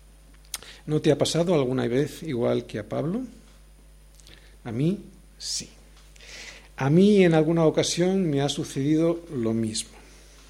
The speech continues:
que intentando predicar el evangelio a alguien muy querido,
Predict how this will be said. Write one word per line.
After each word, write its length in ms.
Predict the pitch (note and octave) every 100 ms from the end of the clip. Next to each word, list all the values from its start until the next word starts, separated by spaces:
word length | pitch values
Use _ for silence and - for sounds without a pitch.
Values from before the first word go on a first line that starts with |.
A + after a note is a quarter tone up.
| - - - - - -
que 140 | E3
intentando 680 | E3 D#3 D#3+ D3+ G3 G3+ G#3+
predicar 540 | G#3 F3+ F3 G3+ G3 G3
el 160 | F3
evangelio 680 | E3+ E3 D#3 F3+ F3 D#3 D#3
a 180 | C#3+ D3+
alguien 380 | E3+ B2 A#2 A#2+
muy 120 | C3+
querido, 480 | G3 G3 D3+ A2+